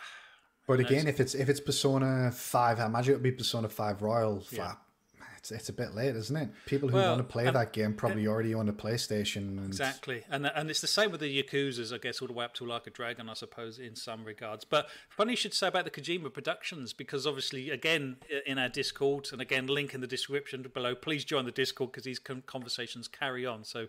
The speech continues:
Speaker 2: don't be shy, come and join. But you mentioned that obviously Kojima Productions are potentially working on Death Strand-, uh, a sequel to Death Stranding. I was gonna say
Speaker 1: Yeah.
Speaker 2: Death Stranding two,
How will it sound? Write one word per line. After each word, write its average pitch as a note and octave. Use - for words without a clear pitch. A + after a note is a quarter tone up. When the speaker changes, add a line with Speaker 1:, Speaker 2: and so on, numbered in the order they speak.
Speaker 2:
don't C#3
be D#3+
shy, B2+
come B2+
and B2+
join. B2
But C#3+
you D3+
mentioned D#3
that C3+
obviously C3
Kojima C3
Productions C3
are A#2+
potentially C3+
working A#2+
on A#2
Death B2
Strand-, C3
uh, B2+
a D3
sequel C#3
to -
Death B2+
Stranding. C#3
I -
was A#2+
gonna B2
say G#2
Speaker 1:
Yeah. A#2
Speaker 2:
Death A#2+
Stranding A2+
two, C3